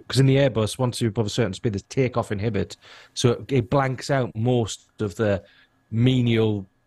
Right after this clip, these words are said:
not really interesting, "Oh, the G P S one system's failed." It's not gonna flag that up. It's just gonna give you the big hitters, engine failures, generator problems. Um,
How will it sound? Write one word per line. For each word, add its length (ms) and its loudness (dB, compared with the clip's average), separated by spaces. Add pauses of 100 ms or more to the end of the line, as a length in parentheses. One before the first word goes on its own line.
(200)
not 360 2
really 240 2
interesting, 640 -2
"Oh, 100 2
the 100 0
G 160 0
P 160 -2
S 140 -2
one 180 0
system's 400 -4
failed." 280 0
It's 160 -6
not 100 0
gonna 140 -4
flag 260 -2
that 160 0
up. 220 -4 (360)
It's 140 0
just 200 2
gonna 160 0
give 200 0
you 80 0
the 140 0
big 320 0
hitters, 520 -4 (580)
engine 340 -2
failures, 800 -2 (480)
generator 540 0
problems. 600 -2 (100)
Um, 500 0